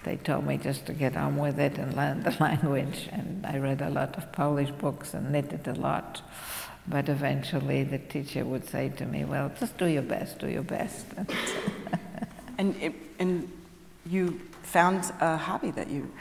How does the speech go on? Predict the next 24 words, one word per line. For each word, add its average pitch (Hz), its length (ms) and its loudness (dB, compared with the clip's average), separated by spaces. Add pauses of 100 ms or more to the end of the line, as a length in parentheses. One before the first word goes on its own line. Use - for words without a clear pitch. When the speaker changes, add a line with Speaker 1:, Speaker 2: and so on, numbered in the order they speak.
(100)
Speaker 2:
uh, 147 200 -2
Speaker 1:
Yes, 123 280 2
Speaker 2:
not, 147 140 4
not, 110 120 6
Speaker 1:
well, 117 80 4
Speaker 2:
not 165 100 4
a 160 40 2
hobby, 120 280 2
Speaker 1:
let's 110 140 0
Speaker 2:
more 240 100 6
than - 100 2
Speaker 1:
see, 127 60 0
Speaker 2:
a - 40 0
Speaker 1:
my 117 160 2
Speaker 2:
hobby. 131 100 0
Speaker 1:
hobby 151 340 8
was 143 220 4
better 139 320 4
than 135 260 0
the 131 80 -2
one 117 240 -2
in - 160 0
the - 80 2
war. 170 320 0